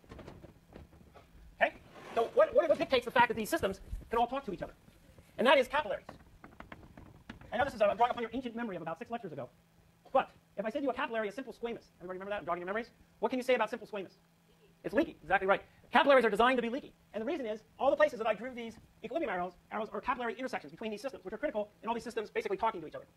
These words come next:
So here's our capillary. And they're quite, there's equilibrium. They have equilibrium of circulation with interstitial fluid. There's, uh, capillaries in the lung, between the kidneys. We'll talk about it between the digestive system and the circulatory system, okay? So if you understand that capillaries control the communication between these systems,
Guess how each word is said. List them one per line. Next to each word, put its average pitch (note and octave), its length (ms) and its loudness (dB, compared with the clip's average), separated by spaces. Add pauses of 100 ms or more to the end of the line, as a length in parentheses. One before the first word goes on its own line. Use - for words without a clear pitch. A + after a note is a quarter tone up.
(340)
So F3+ 80 -6
here's G3+ 100 -2
our F#3 60 -4
capillary. F#3+ 340 -4 (1200)
And - 60 -8
they're E3+ 80 -6
quite, - 260 2
there's F#3+ 140 -12
equilibrium. A#3+ 280 0 (180)
They A3 60 0
have A#3 60 4
equilibrium C#4 280 0
of - 80 -4
circulation B3 340 2
with G#3 60 -8
interstitial G3+ 260 -10
fluid. C4+ 280 2 (380)
There's, F3+ 200 -2
uh, E3+ 260 -2
capillaries G#3 240 -4
in - 20 -4
the F3 60 -2
lung, A3+ 320 6
between F#3 220 -4
the D#3+ 40 -2
kidneys. B3+ 320 -2 (120)
We'll - 80 -12
talk G#3 100 2
about G#3 160 6
it F#3 40 0
between G3 120 -10
the F3 100 -6
digestive F#3+ 220 -4
system F#3+ 220 -12 (220)
and F#3 60 -12
the E3 40 -12
circulatory F3 300 -10
system, - 160 -20 (100)
okay? B3+ 160 -8 (720)
So B3 60 -4
if A#3+ 40 -4
you C4+ 40 -2
understand D4 280 -2
that G#3+ 80 -8
capillaries A3 320 -4
control A#3 300 -2
the A3 60 -2
communication A3 380 -4
between G#3 140 -12
these G3+ 60 -12
systems, G3+ 260 -12